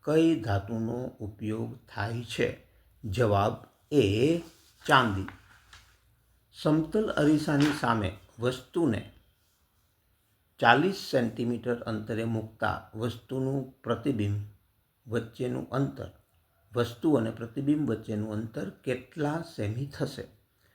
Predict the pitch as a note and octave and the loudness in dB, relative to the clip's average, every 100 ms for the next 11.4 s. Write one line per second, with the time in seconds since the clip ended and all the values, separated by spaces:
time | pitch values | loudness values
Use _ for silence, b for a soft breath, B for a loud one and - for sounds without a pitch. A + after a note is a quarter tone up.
0 | b b b - D3+ C#3 A#2 - A2 - | b b b 2 4 4 0 -4 -6 -6
1 | - D3 G#2+ F#2+ - - - G#2+ A#2 A2+ | 0 2 2 0 -6 -12 -10 -8 -6 -4
2 | A#2 B2+ C3 E3 B2 E3+ G3 - _ - | -4 -4 -6 -2 2 2 2 -6 _ -6
3 | C#3+ D3 - A#2 G#2+ G2 G2 - - - | -2 0 -2 -2 -2 -6 -6 -12 -14 -18
4 | - _ _ _ _ _ _ _ _ _ | -20 _ _ _ _ _ _ _ _ _
5 | _ - C3+ D#3+ G#3+ A3 G3 G3+ - G3 | _ 4 6 8 6 4 4 2 -2 -4
6 | E3+ D3 D3 C#3+ - D#3+ D#3 - E3+ F#3 | 0 4 4 4 0 -2 -4 -4 -2 -2
7 | - _ _ G#3 C#3+ B2+ - - - C#3+ | -4 _ _ -4 0 -2 -2 -6 2 4
8 | C#3 C3 - - - _ - - - D#3+ | 4 0 -6 -12 -16 _ -20 -8 2 4
9 | F3 - - - _ - A#2 A#2+ A#2+ C3 | 2 -2 -16 -20 _ -6 -2 0 0 -2
10 | C3 C3+ C3+ G2+ A2 A2+ - - C3+ - | -2 -2 -2 -2 -2 -2 -8 -6 -4 0
11 | D3 C#3+ - | 0 0 -2